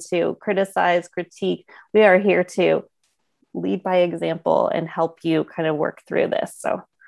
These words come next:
props to you for that. I love that. So we'll kind of, let's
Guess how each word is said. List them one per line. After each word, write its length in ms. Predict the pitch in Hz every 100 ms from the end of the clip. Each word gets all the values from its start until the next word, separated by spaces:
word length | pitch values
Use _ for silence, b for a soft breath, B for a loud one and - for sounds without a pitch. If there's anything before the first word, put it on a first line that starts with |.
| B B _
props 380 | - 233 247 -
to 100 | 262
you 120 | 208
for 180 | 202 190
that. 240 | 175 165 -
I 160 | 175
love 320 | 180 185 180 185
that. 320 | 147 156 - -
So 240 | 190 180
we'll 200 | 180 190
kind 220 | 190 254
of, 140 | 196 185 b b b
let's 220 | 285 -